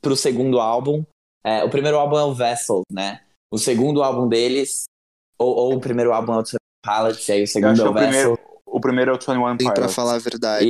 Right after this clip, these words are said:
Speaker 1: Isso.
Speaker 2: É,
Speaker 1: E
Speaker 2: o primeiro é o Twenty One Pilots de dois mil e dezenove, e depois o Vessel em dois mil e doze.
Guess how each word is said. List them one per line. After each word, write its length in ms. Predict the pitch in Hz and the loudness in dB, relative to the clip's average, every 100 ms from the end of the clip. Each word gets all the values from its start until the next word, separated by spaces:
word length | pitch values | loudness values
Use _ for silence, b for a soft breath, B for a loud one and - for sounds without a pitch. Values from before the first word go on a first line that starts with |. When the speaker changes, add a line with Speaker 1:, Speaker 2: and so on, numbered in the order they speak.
| 113 | 4
Speaker 1:
Isso. 340 | 101 - 98 98 _ _ _ _ _ _ _ _ _ 110 | 2 0 -2 -4 _ _ _ _ _ _ _ _ _ 2
Speaker 2:
É, 160 | 117 | 4
Speaker 1:
E 20 | 107 | 6
Speaker 2:
o 40 | |
primeiro 300 | 107 101 98 | 4 4 4
é 40 | 95 | 2
o 40 | |
Twenty 160 | 131 127 | 2 0
One 180 | 123 | -2
Pilots 260 | 117 120 120 | -2 -2 0
de 60 | 127 | -2
dois 120 | 113 | 0
mil 80 | 120 | -2
e 20 | |
dezenove, 1160 | 113 117 113 - 117 110 117 117 110 120 131 147 | -2 0 -2 -2 -4 0 0 0 2 0 0 0
e 120 | 127 | 0
depois 260 | 123 123 | 0 0
o 80 | 120 | 0
Vessel 420 | 113 107 - 123 | -2 -2 0 0
em 40 | 117 | 0
dois 120 | 110 | 0
mil 80 | 113 | 2
e 40 | 110 | 2
doze. 260 | 104 101 | 2 2